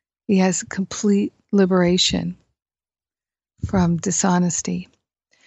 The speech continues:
So only the trusting can afford honesty, for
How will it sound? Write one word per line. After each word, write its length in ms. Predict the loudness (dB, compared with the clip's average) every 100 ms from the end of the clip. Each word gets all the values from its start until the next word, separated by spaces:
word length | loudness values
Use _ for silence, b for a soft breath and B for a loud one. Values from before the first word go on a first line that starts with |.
| b b
So 240 | 2 2
only 340 | 4 4 4 0
the 100 | -2
trusting 640 | -2 0 0 -4 -4 -4
can 180 | -4 -4
afford 440 | -4 -4 -2 -2 -2
honesty, 540 | 0 0 0 -4 -10
for 240 | -8 -10